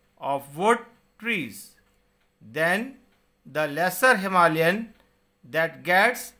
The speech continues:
heavy snowfall in winter. And finally, the Great Himalayan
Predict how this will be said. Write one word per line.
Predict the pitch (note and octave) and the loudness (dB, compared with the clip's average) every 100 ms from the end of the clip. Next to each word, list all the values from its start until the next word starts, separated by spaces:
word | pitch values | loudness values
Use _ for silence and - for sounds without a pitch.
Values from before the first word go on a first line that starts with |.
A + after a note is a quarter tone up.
| _ | _
heavy | - D3+ F#3+ B3 C4 E3+ | -8 -4 -2 -2 -4 -8
snowfall | - - F#3+ A3+ B3 F#3+ D#3 D3 D#3 - _ _ _ _ _ | -10 -10 -2 0 0 0 2 2 0 -8 _ _ _ _ _
in | D3 D#3+ D#3 - _ C#3+ | -10 -10 -10 -16 _ -8
winter. | G3 A3+ G3 C3 - - _ _ _ _ _ _ _ _ _ _ _ _ _ _ _ _ _ _ - | -6 -4 -2 -4 -6 -16 _ _ _ _ _ _ _ _ _ _ _ _ _ _ _ _ _ _ -8
And | D#3+ F3+ A#3 C4+ _ | -2 0 0 -6 _
finally, | - E3+ F3+ G#3 G#3 A3 C4 C#4 - _ _ _ _ | -4 2 2 2 0 0 -2 -6 -16 _ _ _ _
the | C#3+ D#3 C3 | -4 -4 -4
Great | E3 G#3 B3 B3 - _ _ | 0 4 4 2 -8 _ _
Himalayan | _ D#3+ F3+ F3+ F3 F3+ G3+ C4 | _ -4 2 4 4 4 2 -2